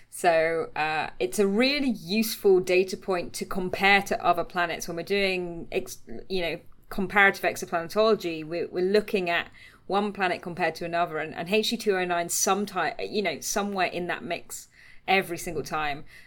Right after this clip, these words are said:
Uh, it also orbits a nice G zero star, which is very quiet, so you don't have to worry about the influences that's gonna have on anything. So it's, it's very simple and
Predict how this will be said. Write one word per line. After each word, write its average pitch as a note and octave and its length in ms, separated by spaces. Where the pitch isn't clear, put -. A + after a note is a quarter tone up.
Uh, E3 200
it - 140
also A#3+ 300
orbits G3 360
a G3 60
nice F#3 260
G F3+ 220
zero F3 300
star, E3 320
which - 160
is D#3+ 80
very E3+ 320
quiet, D#3+ 580
so - 140
you F3 100
don't G3+ 200
have G3 200
to F#3+ 100
worry E3 460
about D#3 300
the - 100
influences D#3+ 540
that's E3 240
gonna D#3+ 180
have D#3+ 240
on D#3+ 140
anything. - 440
So - 140
it's, - 160
it's - 140
very F#3+ 320
simple F#3+ 500
and E3 240